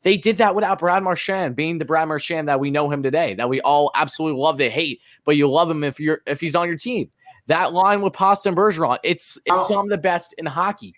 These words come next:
Speaker 1: So
Speaker 2: now, i-, imagine how good they would have been if they didn't trade away Tyler Seguin for spare parts.
Speaker 1: Oh, they made st-, no, let, let's, let's not get on a tangent with the stupid trades Boston has made, okay?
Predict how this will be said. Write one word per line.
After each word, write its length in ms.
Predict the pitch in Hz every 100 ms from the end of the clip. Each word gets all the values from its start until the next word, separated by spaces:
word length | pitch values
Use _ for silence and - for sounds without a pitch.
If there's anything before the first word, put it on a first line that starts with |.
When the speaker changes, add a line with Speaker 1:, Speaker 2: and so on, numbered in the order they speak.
| _ _ _
Speaker 1:
So 220 | - 190
Speaker 2:
now, 180 | 180 190
i-, 80 | 196 190 -
imagine 460 | 196 185 202 220 185
how 140 | 196
good 260 | 151 185 180
they 100 | 156
would 160 | 147
have 120 | 143
been 160 | 143 143
if 120 | 127
they 120 | 127
didn't 320 | 127 135 139 139
trade 260 | 139 131
away 180 | 127 123
Tyler 320 | 123 131 127
Seguin 440 | 113 120 117 110 98
for 180 | -
spare 240 | 110 - 110
parts. 220 | - -
Speaker 1:
Oh, 160 | 151 135
they 140 | 160
made 300 | 220 220 165
st-, 240 | - - 165
no, 240 | 139 95
let, 300 | 101 139 165
let's, 240 | 156 156 139
let's 180 | 160 180
not 200 | 170 165
get 120 | 165
on 80 | 135
a 40 |
tangent 380 | - 143 110 120
with 120 | 107
the 60 | 110
stupid 340 | - 131 120
trades 320 | - 135 113
Boston 400 | - 117 117 123
has 120 | 101
made, 240 | 92 90 78
okay? 360 | 95 120 104